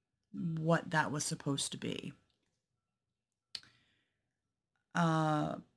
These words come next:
and even with that, uh, rune that was pulled yesterday, okay, I've got, I'm,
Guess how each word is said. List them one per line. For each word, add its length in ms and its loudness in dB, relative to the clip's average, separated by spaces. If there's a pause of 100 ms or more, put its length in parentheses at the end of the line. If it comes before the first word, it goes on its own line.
(300)
and 360 8 (580)
even 260 8
with 300 6
that, 680 2 (460)
uh, 540 -6 (880)
rune 460 6
that 140 0
was 160 -4
pulled 300 -2
yesterday, 600 0
okay, 520 -4
I've 280 0
got, 480 0 (2500)
I'm, 320 0